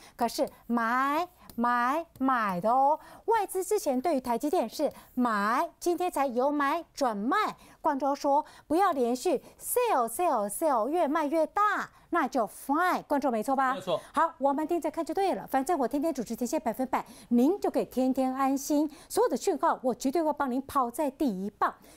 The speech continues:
Speaker 1: 就要像奇芬姐一样的哈。我们来看一下哦，从，呃，这个四月份更明显吧。抓，我们帮您抓是去年到现在。去年、今年先画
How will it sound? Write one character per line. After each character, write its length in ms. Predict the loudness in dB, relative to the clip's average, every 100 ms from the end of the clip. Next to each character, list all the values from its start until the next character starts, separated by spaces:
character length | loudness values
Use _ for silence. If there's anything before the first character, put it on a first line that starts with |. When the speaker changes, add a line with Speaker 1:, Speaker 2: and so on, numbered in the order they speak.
| -4
Speaker 1:
就 100 | -2
要 80 |
像 240 | -2 -4 -6
奇 160 | -8 -4
芬 180 | -2 -2
姐 160 | -2 -8
一 160 | -6 -2
样 240 | -2 -2
的 80 | -4
哈。 260 | -2 -2 -2 -14 -2
我 80 | 2
们 80 |
来 60 | 2
看 200 | 0 -4
一 60 | -2
下 180 | 0
哦， 160 | 0 -2
从， 540 | -2 -2 2 2 2 0 -8 -12
呃， 200 | -2 0
这 140 | 0 -2
个 300 | 0 0 0
四 280 | -2 0 2
月 140 | 2
份 180 | 0 0
更 160 | 0
明 220 | -2 -4 -8
显 260 | -8 -10
吧。 200 | -10 -14 -14 -20 -20 -4
抓， 380 | 2 4 4 2
我 140 | 2
们 80 | 2
帮 200 | 0 0
您 140 | -2
抓 320 | 0 2 2
是 160 | 0 -4
去 320 | -6 -2 0
年 160 | 0 -2
到 140 | -4
现 200 | -4 -6
在。 240 | -4 -4 -6 _ _ _ -20 _ _ -20 _ _ _ -20 -20 -20 -14 -4
去 360 | 4 6 6
年、 560 | 2 0 0 0 -2 -4 _ -20 -20 _
今 340 | -2 0 2 2
年 280 | -2 -6 -18 -20 -10
先 260 | -2 -2
画 320 | 2 0 0